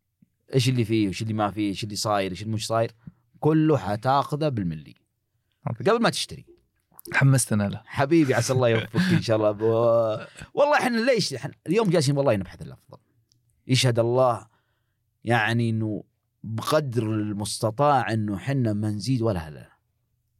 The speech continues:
Speaker 1: لا، الحمد لله. الله معطيك خير، والله معطيك، تخسر زباينك، تخسر عالمك ليش؟ البطمع على ريالين أو ثلاثة، لا. لكن تكلم إنه فعلا فيه، بس الناس يقول لك: "أبغى والله،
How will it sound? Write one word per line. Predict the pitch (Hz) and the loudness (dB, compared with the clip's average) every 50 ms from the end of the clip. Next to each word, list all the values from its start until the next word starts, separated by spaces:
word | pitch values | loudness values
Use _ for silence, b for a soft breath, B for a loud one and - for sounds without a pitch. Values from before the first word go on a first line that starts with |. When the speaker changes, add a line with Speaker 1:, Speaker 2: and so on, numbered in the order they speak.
| _ _ _ _ _ _ _ _ _ _ _ _ _ - - 117 | _ _ _ _ _ _ _ _ _ _ _ _ _ -18 -14 -6
Speaker 1:
لا، | - 254 | -4 -2
الحمد | 269 262 220 226 170 127 | 0 0 0 -2 -2 -4
لله. | 95 76 - - _ _ _ _ _ _ _ _ _ _ _ _ _ - 220 | -6 -6 -10 -16 _ _ _ _ _ _ _ _ _ _ _ _ _ 0 2
الله | 226 208 180 | 4 4 4
معطيك | 170 160 151 - 131 - | 2 0 -2 -2 -4 -6
خير، | - - 98 95 92 - _ _ - _ - | -4 -6 -8 -8 -10 -12 _ _ -12 _ 0
والله | 185 185 180 | 2 4 4
معطيك، | 170 160 - 147 131 156 - - _ - | 2 2 0 -2 -4 -4 -6 -12 _ -12
تخسر | - - - - 220 190 175 143 131 | -8 -4 -2 -2 0 0 0 0 0
زباينك، | 135 143 147 160 139 117 - | 0 2 2 2 2 0 -2
تخسر | - 123 117 - 117 95 | -6 -10 -10 -6 -4 0
عالمك | 117 123 104 90 87 76 | 0 0 0 -2 -4 -8
ليش؟ | 69 - - - - - _ _ _ _ _ _ _ _ _ _ _ _ _ _ _ _ _ _ _ _ _ _ _ _ _ _ - - | -14 -18 -20 -20 -20 -20 _ _ _ _ _ _ _ _ _ _ _ _ _ _ _ _ _ _ _ _ _ _ _ _ _ _ -2 0
البطمع | 147 147 131 143 165 156 139 | 0 2 2 0 0 2 2
على | 123 135 135 127 | 2 2 2 4
ريالين | 135 143 143 147 139 127 | 4 4 4 4 4 2
أو | 123 123 123 | 2 2 2
ثلاثة، | 123 131 131 - 117 - | 2 2 2 2 0 -2
لا. | - - _ _ _ _ _ _ _ _ _ _ _ _ _ _ _ _ - | -6 -12 _ _ _ _ _ _ _ _ _ _ _ _ _ _ _ _ -4
لكن | - 104 110 107 | -2 -2 0 -2
تكلم | - - 143 143 135 117 | 0 0 0 2 2 2
إنه | 113 107 104 - - - _ _ _ _ _ _ - | 2 0 0 -2 -6 -10 _ _ _ _ _ _ -2
فعلا | - 165 175 180 196 185 151 120 | 0 2 2 2 2 2 0 2
فيه، | 131 139 135 113 95 - - - | 2 2 2 2 0 -4 -4 -2
بس | 147 156 160 | -2 0 2
الناس | 190 220 247 233 | 2 2 2 2
يقول | 254 359 359 | 2 2 2
لك: | - | 4
"أبغى | 330 262 302 294 | 2 2 4 2
والله، | 302 294 277 277 | 4 4 2 2